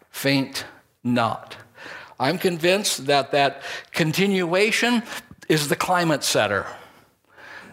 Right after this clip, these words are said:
We have done good, but we need the right climate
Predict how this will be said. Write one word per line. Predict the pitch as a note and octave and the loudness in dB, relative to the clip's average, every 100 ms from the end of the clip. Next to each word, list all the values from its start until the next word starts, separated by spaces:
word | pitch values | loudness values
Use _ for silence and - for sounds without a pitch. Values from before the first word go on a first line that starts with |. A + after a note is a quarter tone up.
| - - | -20 -6
We | C#3 | -2
have | C#3 F#3+ F3+ | 2 2 2
done | G3+ G3 | 2 2
good, | C3+ C3+ B2+ D#3 C#3+ - - _ _ _ _ _ _ _ _ _ _ - | 2 2 2 -2 -10 -12 -20 _ _ _ _ _ _ _ _ _ _ -2
but | D3 | 0
we | D#3+ | 2
need | D#3+ E3+ F3+ | 2 4 4
the | D#3+ | 2
right | D#3+ E3 D#3+ | 2 2 2
climate | G3+ F#3+ C#3+ B2+ - | 0 2 4 2 -2